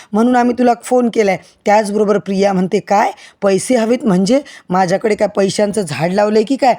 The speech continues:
त्यावर आता म्हणते ती, "बघ, आम्हाला ते काय ठावं नाही, आम्हाला पैसे हवेत म्हणजे हवेत, तू आम्हाला पैसे कुठून बी अरेंज करून दे, द्यायचेच आहेत." प्रिया म्हणू लागते, "ए, काय बोलतेस?"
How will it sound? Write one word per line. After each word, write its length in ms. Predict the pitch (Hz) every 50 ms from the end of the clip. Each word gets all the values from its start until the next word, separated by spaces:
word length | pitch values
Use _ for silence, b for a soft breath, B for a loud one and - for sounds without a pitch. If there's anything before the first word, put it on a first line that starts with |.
| B B B B B _ -
त्यावर 300 | 262 262 269 254 269 262
आता 220 | 247 226 - 233
म्हणते 340 | 226 220 190 202 190 - 208 208
ती, 260 | - 180 165 180 180 B B B B B
"बघ, 240 | - 175 233 220 180 208 -
आम्हाला 320 | - 170 180 202 220 226 226
ते 160 | 226 - 226
काय 340 | - - 208 202 214 220 226
ठावं 380 | - 165 196 208 214 233 233
नाही, 140 | 233 185 185 B B B B B
आम्हाला 300 | - 175 190 196 190 196
पैसे 400 | 190 - 202 202 196 190 - 233
हवेत 340 | 214 165 196 202 220 214 254
म्हणजे 240 | 214 196 196 190 220
हवेत, 260 | 175 208 220 196 180 - B B B B _ -
तू 120 | 208 208
आम्हाला 280 | 202 196 190 190 185 196
पैसे 360 | 196 - 196 185 - - 202
कुठून 380 | - - 180 - - 220 214 208
बी 80 | 220
अरेंज 340 | 220 208 208 208 220 214 -
करून 300 | - 233 220 233 247 247
दे, 120 | 220 180 - B B B B _
द्यायचेच 560 | 180 160 185 190 202 190 - - 277 226 - 294
आहेत." 180 | 269 214 - 156 - B B B B _ _
प्रिया 280 | - 214 196 185 180 175
म्हणू 200 | 170 165 175 185
लागते, 320 | 185 175 170 175 - 190 180 180 190
"ए, 120 | 202 202 196
काय 260 | - - 190 190 196
बोलतेस?" 480 | 185 185 214 226 214 - 240 226 -